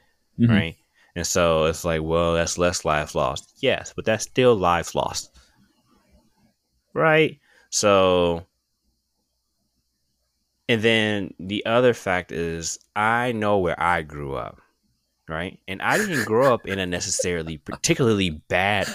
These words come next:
Speaker 2: place,
Speaker 1: <laughs>
Speaker 2: right? But those kids drove some of those teachers absolutely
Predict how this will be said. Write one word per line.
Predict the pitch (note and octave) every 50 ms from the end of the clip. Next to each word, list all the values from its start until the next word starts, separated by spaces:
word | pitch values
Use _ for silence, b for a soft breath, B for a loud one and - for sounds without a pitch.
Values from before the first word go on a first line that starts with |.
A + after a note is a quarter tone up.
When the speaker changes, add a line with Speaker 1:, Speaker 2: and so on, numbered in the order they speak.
| -
Speaker 2:
place, | - G2 A#2 C#3 - - - - - - - - -
Speaker 1:
<laughs> | -
Speaker 2:
right? | B1 D2 D#2+ - G2 C3 E3 B B B B B B B B B B B B B B B B B B B E2 F2 B B _
But | - A2+ A2+ A2 - -
those | - G#2 A#2 D#3 F3+ F#3+ - -
kids | - - - C3 C#3+ C#3+ A2+ G2 F#2 F#2 D#2+
drove | E2 F2+ G2 G2+ G#2 G#2 G#2 G2 F2+ -
some | - - G2 F#2+
of | G2 F2+ E2
those | F2 F2 F2+ F2 E2+
teachers | - - - E2+ E2+ - - - D2+ D#2 D2+ - _ _ _ _ -
absolutely | F#2+ G2 G#2 - - - - - - D#2+ C#2 - _ C#2+ C#2+ E2 F#2+ G2+ - - - D#2+ D#2+ -